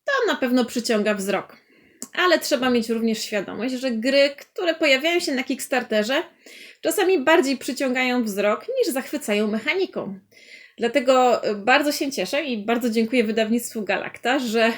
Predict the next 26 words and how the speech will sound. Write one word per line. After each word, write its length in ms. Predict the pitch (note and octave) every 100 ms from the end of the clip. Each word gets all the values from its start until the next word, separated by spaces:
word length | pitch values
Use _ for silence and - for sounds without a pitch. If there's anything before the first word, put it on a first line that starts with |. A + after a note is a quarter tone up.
| C4
umożliwiła 640 | C4+ B3 A#3+ A#3 C4+ C#4
mi 200 | A#3+ A3+ _
przetestowanie 880 | - D#4+ - D4+ F4+ F4 F4 A#3 G#3
gry 160 | G3+ -
Psi 280 | - - A#3+
Park 340 | - G3 G#3+
jeszcze 300 | G#3+ A3+ A3
przed 260 | - A3+ G#3
jej 140 | G#3+
zapowiedzią. 680 | G3 G3 F#3+ E3+ D#3+ A3+ C#4 - - - - - -
I 40 |
chciałam 380 | A4 G4 D#4 C#4+
teraz 480 | D4 C4 B3 - - - - - -
pokazać 600 | D4 - G#4 B3+ A#3+ G3+
Wam, 280 | G3+ G#3 G#3+
jak 240 | C4+ A#3
gra 180 | A3+ A#3
się 140 | B3
prezentuje, 600 | A#3 A3 G#3+ F#3+ D#4 E4 A3+
powiedzieć 440 | A3+ A3+ A3+ A3
parę 240 | A#3+ A3
słów, 320 | G#3+ A#3 G#3 G#3
na 260 | G#3+ B3
czym 220 | B3 A3
polega 360 | G#3+ A3 G3+ G3
rozgrywka 520 | F#3+ F#3+ C#4+ G4+ -